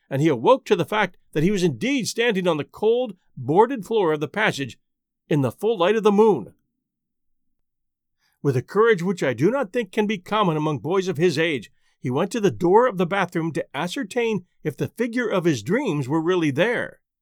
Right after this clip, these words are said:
It was not, and he went back to bed. Missus Bunch was much impressed next morning by his story, and went so far as to replace the muslin curtain over the glazed door of the bathroom.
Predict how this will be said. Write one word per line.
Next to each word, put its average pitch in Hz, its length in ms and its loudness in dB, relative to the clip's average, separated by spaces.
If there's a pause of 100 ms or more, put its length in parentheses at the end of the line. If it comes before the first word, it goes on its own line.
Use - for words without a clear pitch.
(760)
It 123 140 -8
was 156 200 0
not, 190 360 -2 (840)
and 98 140 -10
he 123 100 -4
went 143 220 -6
back 131 180 -6
to 147 80 -6
bed. 135 400 -6 (1800)
Missus 208 320 -2
Bunch 214 320 -2
was 127 160 0
much 143 260 -4
impressed 190 500 -4
next - 280 -4
morning 165 320 0
by 151 100 0
his 160 180 -2
story, 180 580 -6 (380)
and 135 140 -4
went 170 140 0
so 254 200 2
far 139 240 0
as 151 100 -4
to 156 100 -10
replace 190 480 -2
the 156 80 -4
muslin 180 440 0
curtain 156 440 -4
over 160 180 -2
the 170 80 -2
glazed 165 600 -2
door 190 200 2
of 139 60 -2
the 123 80 -4
bathroom. 117 580 -6